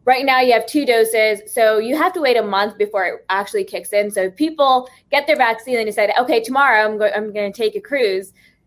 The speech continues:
that's not gonna cut it. Um, so that is a great point. Um,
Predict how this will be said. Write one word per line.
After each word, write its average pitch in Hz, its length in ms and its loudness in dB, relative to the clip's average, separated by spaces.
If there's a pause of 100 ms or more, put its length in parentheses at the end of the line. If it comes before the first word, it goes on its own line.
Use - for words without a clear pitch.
(140)
that's 254 240 0
not 202 180 -2
gonna 175 200 -6
cut - 180 -6
it. - 160 -12 (460)
Um, 185 640 -2 (340)
so 277 340 0 (240)
that 285 360 2
is 247 380 2 (180)
a 214 80 -2
great 233 320 -2
point. 202 440 -6
Um, 190 300 -4